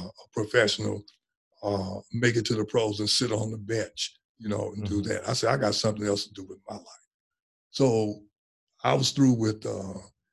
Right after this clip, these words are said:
Speaker 1: that whole idea of becoming, uh, wealthy and famous playing sports. My mission was to do what I have done all these forty-two years and forty-third year, was this, get this teaching credential, get back into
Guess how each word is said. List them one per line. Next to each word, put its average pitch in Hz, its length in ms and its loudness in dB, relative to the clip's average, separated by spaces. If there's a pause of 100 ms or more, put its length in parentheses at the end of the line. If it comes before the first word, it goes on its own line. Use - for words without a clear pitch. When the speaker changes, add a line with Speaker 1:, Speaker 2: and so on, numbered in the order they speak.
(100)
Speaker 1:
that 110 120 6
whole 113 200 10
idea 104 440 6
of 92 220 -2 (640)
becoming, 101 600 -6
uh, - 260 -20 (240)
wealthy 113 460 -2
and 104 120 -12
famous 101 400 0 (240)
playing 104 220 -4
sports. 131 460 0 (500)
My 131 180 2
mission 113 460 0
was 107 160 -4
to 107 120 -2
do 107 240 6
what 107 180 0
I 110 140 2
have 113 220 -4
done 92 400 -8 (360)
all 107 240 0
these 104 240 -4
forty-two 101 680 -6 (100)
years 110 320 -2
and 101 120 -4
forty-third 127 680 -4
year, 92 320 -8 (380)
was 104 220 -4
this, - 240 -2 (120)
get 147 300 2
this 143 220 0
teaching - 360 0
credential, - 580 -16 (760)
get 147 300 6 (360)
back 135 340 0
into 123 340 0